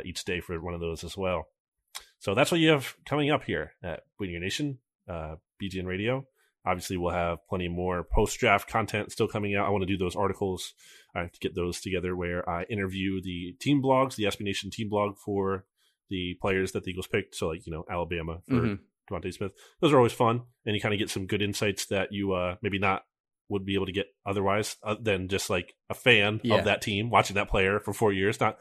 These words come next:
Speaker 1: you know, 'cause, like, a scout or, you know, like a, not when I say scout, like a online, you know, draft expert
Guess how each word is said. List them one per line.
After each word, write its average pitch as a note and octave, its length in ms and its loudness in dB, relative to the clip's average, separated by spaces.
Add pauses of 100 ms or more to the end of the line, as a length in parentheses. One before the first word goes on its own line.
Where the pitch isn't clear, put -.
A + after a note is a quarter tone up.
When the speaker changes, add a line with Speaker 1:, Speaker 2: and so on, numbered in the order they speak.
(120)
Speaker 1:
you D#3+ 60 2
know, A#2+ 120 6
'cause, C3 140 0
like, A2+ 220 4 (360)
a B2 60 -4
scout C#3+ 420 8
or, G#2+ 280 6 (100)
you E3 80 0
know, G#2 140 6
like G2+ 160 2
a, F2 220 2 (180)
not G#2+ 100 -2
when G#2 100 0
I F2+ 40 2
say F#2 100 -6
scout, G2 300 0
like F#2 100 -4
a F2 120 -2
online, A#2 760 4
you A#2 80 -4
know, F#2 160 0
draft A#2 460 8
expert G#2+ 420 0